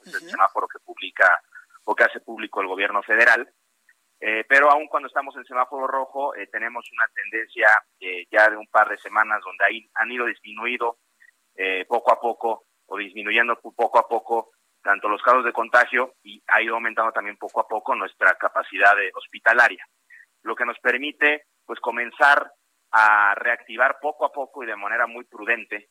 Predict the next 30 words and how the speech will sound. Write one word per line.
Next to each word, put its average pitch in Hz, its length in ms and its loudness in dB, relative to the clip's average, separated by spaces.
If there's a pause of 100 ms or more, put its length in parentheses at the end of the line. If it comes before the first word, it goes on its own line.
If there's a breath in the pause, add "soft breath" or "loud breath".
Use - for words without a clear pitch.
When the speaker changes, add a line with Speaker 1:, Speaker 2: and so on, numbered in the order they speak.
(120)
Speaker 2:
Ujú. 170 220 -20
Speaker 1:
eh, 90 160 -10
las 92 180 -2
actividades, 113 720 0 (560)
porque, 110 360 2
bueno, 127 260 2
como 110 180 -2
aquí 127 140 -6
bien 131 160 -2
sabemos, 120 340 2
lo 110 160 -6
prioritario 113 420 0
es - 80 -12
el 98 80 -16
derecho 104 280 -4
a 104 60 0
la 98 100 -2
salud, 104 260 -2
pero 101 140 -4
también 104 320 -6
hay 110 100 0
que - 160 -16
pensar 101 340 0
en 104 80 0
la 95 60 2
economía 98 460 -2
de 98 80 4
las 92 160 0
familias. 104 420 -4
Speaker 2:
Claro. - 280 -14